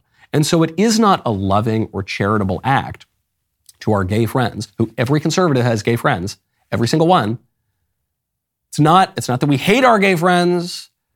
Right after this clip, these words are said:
It's not, they're our friends. We love our friends. It, it's that it is not possible. It, if you say, "Look, I oppose gay marriage, quote unquote gay marriage, and I think marriage has this meaning, but I'm gonna make this one exception to host my niece's lesbian wedding,"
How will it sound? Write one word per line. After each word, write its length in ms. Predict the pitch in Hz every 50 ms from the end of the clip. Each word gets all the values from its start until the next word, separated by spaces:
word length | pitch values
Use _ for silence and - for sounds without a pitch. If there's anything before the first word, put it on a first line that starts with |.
| _ _ _ _ _ _ _ _ _ _ _ _ _ _ _ -
It's 140 | 127 117 135
not, 180 | 135 127 - 131
they're 240 | 123 104 107 107
our 100 | 123 135
friends. 320 | 131 - 214 214 190 185 -
We 120 | - 101
love 160 | 101 117 135
our 100 | 202 196
friends. 460 | 156 - - 87 82 80 - - - _ _ _ _ _ _ _ _ _ _ _ _ _ _ _ _ _ _ _ _ _ _ _ _ _ _ _ _ _ _ _ _ -
It, 180 | 156 165 165 165
it's 200 | 170 151 - -
that 160 | 147 139 143
it 100 | 143 147
is 140 | 127 113 120
not 520 | 110 110 117 127 135 143 156 156 - _ _ _ _ _ _ _ _ _ _ _ _ _ _ _ _ _ _ _ _ _ _ -
possible. 480 | - - 208 220 - - 104 - - -
It, 220 | 170 175 170 - - - _ _ _
if 300 | - 226 262 269 - -
you 180 | 208 233 233 208
say, 400 | - - 160 131 117 107 104 98
"Look, 240 | 98 101 87 80 -
I 140 | 104 104
oppose 280 | 98 - 170 196 202 170
gay 140 | - 170 156
marriage, 540 | 139 131 123 120 120 113 113 117 120 - - _ - 82 - _ _
quote 160 | _ - 101 95
unquote 260 | 92 92 98 92 76
gay 140 | 98 92 87
marriage, 380 | 90 85 82 85 85 85 -
and 100 | 85 78
I 60 | 78
think 180 | 87 - 131 127
marriage 300 | 110 123 120 117 107 -
has 160 | - 120 101
this 120 | 107 101 -
meaning, 460 | 95 90 90 87 87 85 85 87 95 _ _ _ _ _ _ _ _ _ _ _ -
but 100 | 233 262
I'm 100 | 247 240
gonna 140 | 226 208 190
make 240 | 180 170 160 -
this 160 | 170 160 143 156
one 200 | 156 156 156 151
exception 460 | 139 - - 151 131 117 - 139 123
to 80 | 113 113
host 220 | 127 131 120 -
my 140 | 135 113 107
niece's 420 | 110 120 127 123 - 113 101 101
lesbian 560 | 110 113 117 120 117 113 120 110 101 95 92 98
wedding," 400 | 127 151 147 90 78 65 -